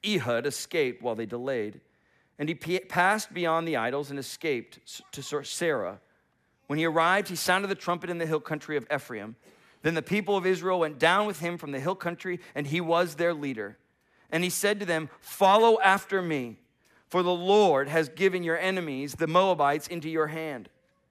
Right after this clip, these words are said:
So they went down after him and seized the fords of the J-, Jordan against the Moabites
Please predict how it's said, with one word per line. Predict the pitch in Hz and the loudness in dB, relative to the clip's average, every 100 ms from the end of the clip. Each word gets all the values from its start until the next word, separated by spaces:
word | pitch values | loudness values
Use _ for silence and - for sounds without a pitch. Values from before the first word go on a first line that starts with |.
| _ _ _ | _ _ _
So | - 160 | -8 -2
they | 165 | 0
went | 170 202 196 | 0 -2 -2
down | 196 196 | -2 -2
after | 180 175 165 | 0 -2 -2
him | 117 110 - - _ _ _ _ _ | -16 -16 -18 -20 _ _ _ _ _
and | 143 139 | -8 -4
seized | - 214 208 - | 0 0 0 -2
the | 180 | -6
fords | - 196 202 202 | 0 2 2 0
of | 196 | -4
the | 180 | -8
J-, | 151 160 165 | -2 -2 -2
Jordan | 151 165 139 135 | 0 0 0 -4
against | 139 147 160 - | -6 -4 -6 -4
the | 156 | -4
Moabites | 151 143 113 98 98 - | 0 0 -2 -4 -6 -14